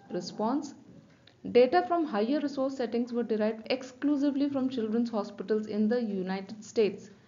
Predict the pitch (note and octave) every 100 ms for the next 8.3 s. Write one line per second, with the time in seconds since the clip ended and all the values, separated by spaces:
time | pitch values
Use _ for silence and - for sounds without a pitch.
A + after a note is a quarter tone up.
0 | - - _ - C4 C#4 D#4 D#4 C#4 C#4
1 | C#4+ C#4+ B3+ A#3+ A#3+ A#3 A#3+ C4 C4+ C4+
2 | A#3+ A3 A#3+ B3+ A#3+ G3 G#3+ C4+ A#3 G#3+
3 | G#3 - F3+ F#3 E3+ - F3 E3+ D3+ -
4 | - - - _ _ _ - _ _ _
5 | - - F3 C4 - - A#3+ A#3+ C4+ A#3+
6 | A3 A#3 C#4 A#3+ A3 A3 A3+ G#3+ G#3 G#3
7 | G#3 G3 G3+ G#3+ F#3+ F#3 F#3 F#3 F#3+ -
8 | C4+ D4